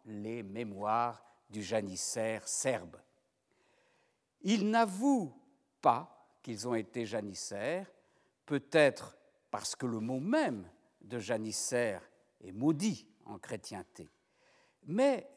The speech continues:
plus vraisemblablement encore parce que ce serait dire tout haut qu'ils se sont convertis à un moment donné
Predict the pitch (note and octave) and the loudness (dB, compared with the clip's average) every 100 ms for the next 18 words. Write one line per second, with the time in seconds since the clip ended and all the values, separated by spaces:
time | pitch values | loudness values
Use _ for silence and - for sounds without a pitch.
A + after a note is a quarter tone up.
0 | - _ G3+ A3 B3+ D#3 A3 G3 G3+ F#3 | -20 _ -6 0 0 2 0 0 -2 0
1 | F#3 F3 E3+ F3 G3+ D#3+ D3+ - A#3 D3 | 2 2 0 0 2 0 0 2 2 2
2 | G2+ - _ _ _ _ _ E3 D#3+ - | -2 -12 _ _ _ _ _ 0 0 -4
3 | - A3+ B3 G#3 - - - D#3+ - E3 | -2 -2 -2 -4 -12 -10 -4 -4 -2 0
4 | E3+ D3 G3+ F#3 - - B2+ E3 A#3+ C#3+ | -2 -2 -4 -4 -8 -8 -2 -2 -2 -8
5 | _ _ _ _ _ _ - A3 A3+ - | _ _ _ _ _ _ -2 0 0 -2
6 | C#3+ A#2+ - C#3 D3+ _ _ C#3+ A#2 A2+ | -6 -6 -6 -8 -10 _ _ -6 -4 -4
7 | - - B2+ C#3+ - _ _ - C3+ B2+ | -6 -14 -12 -12 -16 _ _ -6 -4 -2
8 | A#2+ A#2 A#2 G#2+ G2+ G#2 B2 A#2+ | -4 -4 -6 -6 -8 -6 -10 -12